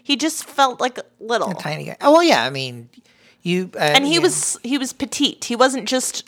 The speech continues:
Speaker 1: shorter. He was also
Speaker 2: Slimmer.
Speaker 1: smaller. Yeah.
Speaker 2: Okay.
Speaker 1: Which I don't love. I have dated very thin men before, but, um, you know, it sometimes, eh.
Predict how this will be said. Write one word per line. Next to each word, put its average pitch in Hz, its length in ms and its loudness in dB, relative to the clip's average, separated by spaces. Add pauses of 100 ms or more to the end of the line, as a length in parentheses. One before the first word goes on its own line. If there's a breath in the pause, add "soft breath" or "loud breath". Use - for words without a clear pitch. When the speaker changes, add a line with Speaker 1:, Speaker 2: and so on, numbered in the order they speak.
(120)
Speaker 1:
shorter. 226 560 2
He 226 180 -6
was 202 160 -6
also 196 400 0
Speaker 2:
Slimmer. 175 260 -2 (100)
Speaker 1:
smaller. - 420 -4
Yeah. 156 320 0 (180)
Speaker 2:
Okay. 208 280 2
Speaker 1:
Which 262 160 2
I 302 100 6
don't 349 260 6
love. 180 280 8
I 254 80 8
have 285 240 4
dated 247 440 0 (120)
very 196 360 4
thin 196 400 -2
men 190 240 0
before, 202 460 2
but, 190 300 2 (420 loud breath)
um, 175 640 0 (800)
you 349 100 -2
know, 226 340 4
it 254 240 0
sometimes, 262 600 -4
eh. 220 380 -6